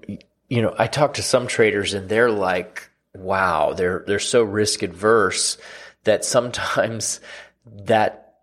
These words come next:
risk averseness causes them to trade, close trades super early. And every day they're closing their trades so early. And as a result of that,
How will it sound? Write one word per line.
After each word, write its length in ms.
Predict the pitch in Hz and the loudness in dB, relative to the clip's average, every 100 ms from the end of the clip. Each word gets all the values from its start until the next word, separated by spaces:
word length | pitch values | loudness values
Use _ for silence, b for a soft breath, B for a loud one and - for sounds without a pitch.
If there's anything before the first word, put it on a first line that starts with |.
| - | -14
risk 500 | 107 117 113 - - | -2 2 2 0 -2
averseness 760 | 107 95 120 208 - 104 98 | -2 2 2 4 0 -2 -4
causes 440 | - 120 110 98 95 | 0 2 2 0 -4
them 180 | 95 | -4
to 100 | 98 | -6
trade, 400 | - - 107 101 - _ _ _ _ - | -4 2 2 2 -8 _ _ _ _ -4
close 300 | - 113 - | 2 2 0
trades 360 | - 113 101 | 2 2 2
super 440 | - - 123 104 98 | -4 -4 -4 -4 -6
early. 500 | 95 92 87 - - _ _ _ B B B | -4 -4 -4 -8 -16 _ _ _ B B B
And 160 | 104 107 | -2 2
every 320 | 123 123 120 | 4 2 2
day 280 | 120 117 107 | 4 4 4
they're 160 | 98 | 2
closing 380 | - 123 117 110 | 2 2 2 0
their 140 | 104 | -4
trades 400 | 101 - 107 101 | -2 2 2 2
so 340 | - - 127 131 | 0 2 4 4
early. 540 | 110 101 101 98 101 B B B - | 4 4 2 0 -6 B B B -2
And 640 | 104 101 98 98 95 95 - - 110 - | 2 4 4 2 0 -6 -18 -20 -18 -2
as 260 | 113 120 | 0 2
a 60 | 110 | 0
result 440 | 107 104 123 117 | -4 2 2 2
of 140 | 110 101 | -2 0
that, 640 | 104 101 98 - - | 2 2 2 -2 -12